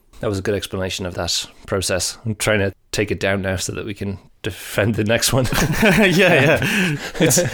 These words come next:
Speaker 2: there actually is not all that much wrong with, there's only one thing <laughs> I can think of that's wrong with it. <laughs>
Speaker 1: The big drawback with that is then still the original problem of in a year's time, here we are again.
Speaker 2: Exactly.
Speaker 1: Where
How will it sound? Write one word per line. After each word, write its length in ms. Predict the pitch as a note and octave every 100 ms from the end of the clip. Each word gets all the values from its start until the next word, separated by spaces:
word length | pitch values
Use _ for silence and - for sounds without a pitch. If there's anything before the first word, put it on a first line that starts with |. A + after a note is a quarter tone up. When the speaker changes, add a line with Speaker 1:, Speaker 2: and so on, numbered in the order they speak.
| D#3+ - - - - -
Speaker 2:
there 120 | D3
actually 260 | E3 G#3+ G3+
is 100 | D#3
not 200 | D#3+ D#3+
all 180 | C#3+ D3
that 160 | C#3
much 200 | C#3 B2+
wrong 220 | A2 B2+
with, 100 | E3
there's 120 | C3 D#3+
only 120 | F3
one 220 | C3 D3+
thing 200 | D3 C#3+
<laughs> 100 | B2
I 40 |
can 140 | C3+ -
think 400 | - D#3+ D#3+ -
of 240 | G#2+ F#2
that's 180 | G2 F#2
wrong 280 | G#2+ A#2 G#2+
with 120 | F#2+
it. 720 | F2+ - C3+ C#3+ - C#3 D3+ -
<laughs> 80 | - _ - - - - - -
Speaker 1:
The 100 | -
big 160 | C#3 C#3+
drawback 360 | B2+ A#2+ A2 G#2+
with 100 | G2+
that 180 | G2+
is 140 | F#2+ F2+
then 440 | F#2+ F2+ F2+ - - -
still 320 | - - B2
the 120 | A2
original 280 | G2+ - G2
problem 400 | G2 F#2 G2 F2+
of 500 | F#2 F2 F2 - - -
in 140 | F#2+
a 20 |
year's 300 | F2 F#2 F2
time, 400 | - F#2 F2 E2+ - - _
here 200 | - F#2+
we 120 | E2+ E2+
are 100 | E2
again. 400 | E2 E2+ F2+ F#2+ - _ _ - -
Speaker 2:
Exactly. 540 | G#2+ F#2+ F2 - A2+ G#2
Speaker 1:
Where 420 | F#2+ F2+ E2+